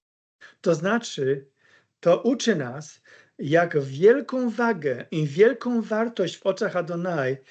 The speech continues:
jest postępowanie według Jego Tory, według Jego Haderech, Haderech Adonai.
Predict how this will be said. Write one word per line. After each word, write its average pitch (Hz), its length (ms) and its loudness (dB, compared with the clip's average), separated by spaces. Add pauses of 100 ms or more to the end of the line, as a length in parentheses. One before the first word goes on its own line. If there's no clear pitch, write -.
(280)
jest 180 300 2
postępowanie 190 880 2
według 165 320 0
Jego 202 340 2
Tory, 143 480 2 (240)
według 156 340 -2
Jego 185 380 2
Haderech, 131 840 -2 (520)
Haderech 160 500 2
Adonai. 123 640 -8